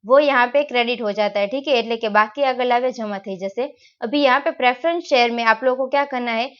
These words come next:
इन दोनों के बीच का डिफरेंस कितना है, फिफ्टी थाउजेंड। तो फिफ्टी थाउजेंड आप लोगों को रिडीम करना है, એટલે કે પરત કરવાના છે with five percent premium। ठीक है, तो यहाँ पे आप लोगों को करना क्या है, तो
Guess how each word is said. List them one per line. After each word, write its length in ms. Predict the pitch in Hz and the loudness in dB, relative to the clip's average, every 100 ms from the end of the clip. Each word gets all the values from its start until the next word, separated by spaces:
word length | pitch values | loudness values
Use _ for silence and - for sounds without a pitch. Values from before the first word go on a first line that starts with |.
| _ 226 | _ -8
इन 120 | 233 | 4
दोनों 200 | 262 285 | 4 4
के 80 | 294 | -4
बीच 180 | 254 269 | -8 -2
का 100 | 269 | -2
डिफरेंस 340 | 247 262 277 | 0 0 0
कितना 220 | 277 285 285 | 0 -4 -2
है, 60 | |
फिफ्टी 260 | 254 247 277 | -2 -4 -4
थाउजेंड। 340 | 269 262 269 269 | 0 0 0 -4
तो 60 | 262 | -6
फिफ्टी 280 | 262 269 311 | -6 -4 -2
थाउजेंड 320 | 302 294 277 | 0 0 0
आप 120 | 233 | 0
लोगों 120 | 254 247 | 0 0
को 140 | 254 | 0
रिडीम 280 | 226 233 285 | 0 0 -2
करना 260 | 269 220 220 | 0 0 0
है, 140 | 220 247 | -4 -4
એટલે 180 | 220 | -4
કે 140 | 220 220 | -6 -2
પરત 300 | 262 269 269 | 0 0 0
કરવાના 400 | 214 208 208 208 | 0 0 -2 -2
છે 160 | 247 294 - _ _ | -2 -2 -6 _ _
with 200 | 247 - - | -2 -2 2
five 260 | 262 294 302 | 4 4 2
percent 380 | 294 311 302 | 0 2 -2
premium। 400 | 285 262 240 196 196 | -2 -2 -2 -6 -4
ठीक 200 | 269 269 | -4 -4
है, 100 | 320 _ _ _ _ _ _ - | -6 _ _ _ _ _ _ -10
तो 100 | 226 | 0
यहाँ 300 | 269 254 254 | 2 4 0
पे 120 | 269 320 | 4 4
आप 140 | 294 294 | 4 6
लोगों 180 | 285 262 | 4 6
को 180 | 254 320 - _ _ _ - | 0 0 -6 _ _ _ 0
करना 320 | 254 294 320 | 2 2 0
क्या 140 | 320 311 | 2 2
है, 120 | 254 | 2
तो 140 | 247 | 0